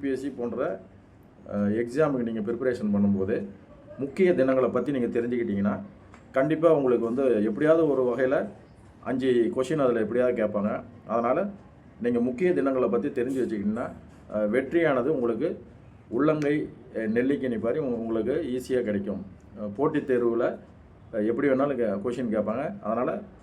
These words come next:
முக்கிய தினங்களை பத்தி நீங்க தெரிஞ்சுக்கிட்டீங்கன்னா, அஹ், உங்களுக்கு வெற்றி வந்து மிக எளிதாக கிடைக்கும். வெற்றிங்கிறது எட்டா கனியாக இல்லாம உள்ளங்கை நெல்லிக்கனியாக கிடைக்கும். அஹ், இன்றைய பயனுள்ள தகவலை நான் இதோட முடிச்சுக்கிறேன்.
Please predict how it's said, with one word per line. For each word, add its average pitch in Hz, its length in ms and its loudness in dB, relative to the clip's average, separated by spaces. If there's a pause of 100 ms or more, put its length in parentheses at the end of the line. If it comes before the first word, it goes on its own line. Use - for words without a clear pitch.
(240)
முக்கிய 180 360 2
தினங்களை 139 360 2
பத்தி 127 220 -2
நீங்க 113 440 0
தெரிஞ்சுக்கிட்டீங்கன்னா, 120 580 -2 (540)
அஹ், 95 100 -4
உங்களுக்கு 107 400 -2
வெற்றி 117 300 -2
வந்து 110 260 -2 (540)
மிக 131 180 0
எளிதாக 127 460 4
கிடைக்கும். 101 560 -2 (100)
வெற்றிங்கிறது 131 580 0
எட்டா 117 320 2
கனியாக 117 420 -4
இல்லாம 104 420 -2 (500)
உள்ளங்கை 139 400 2
நெல்லிக்கனியாக 110 680 -2
கிடைக்கும். 101 460 -4 (400)
அஹ், - 160 -8
இன்றைய 127 380 4
பயனுள்ள 127 340 2
தகவலை 110 440 -2 (440)
நான் 107 180 -2
இதோட 107 440 4
முடிச்சுக்கிறேன். 107 500 -2